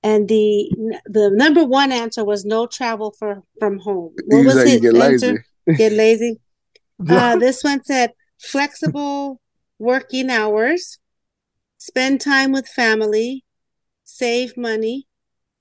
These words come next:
Speaker 1: So I don't know, but lazy fits in there somewhere for me. I'll give that
Speaker 2: <laughs>
Speaker 1: one to
Speaker 2: It
Speaker 1: you too,
Speaker 2: definitely
Speaker 1: Oliver.
Speaker 2: does. <laughs>
Speaker 1: <laughs>
Speaker 3: It was,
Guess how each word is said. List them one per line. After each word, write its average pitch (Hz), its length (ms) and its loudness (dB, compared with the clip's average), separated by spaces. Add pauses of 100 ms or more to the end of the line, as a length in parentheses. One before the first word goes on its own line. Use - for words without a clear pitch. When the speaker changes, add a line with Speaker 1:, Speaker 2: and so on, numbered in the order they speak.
(320)
Speaker 1:
So 240 320 -4
I 285 100 -2
don't 330 140 0
know, 302 160 -6
but 254 120 -8
lazy 320 360 -4
fits 302 260 -8
in 277 140 -8
there 254 160 -8
somewhere 247 480 -6
for 233 100 -8
me. 233 240 -4
I'll 220 220 2
give 240 260 -8
that 214 200 2
Speaker 2:
<laughs> - 20 -2
Speaker 1:
one 214 140 -8
to 180 120 -6
Speaker 2:
It 208 60 -2
Speaker 1:
you 147 200 2
too, 143 40 -6
Speaker 2:
definitely 175 380 2
Speaker 1:
Oliver. 143 400 -2
Speaker 2:
does. - 100 -20
<laughs> - 80 -20
Speaker 1:
<laughs> 311 1800 0
Speaker 3:
It 233 140 2
was, 254 300 2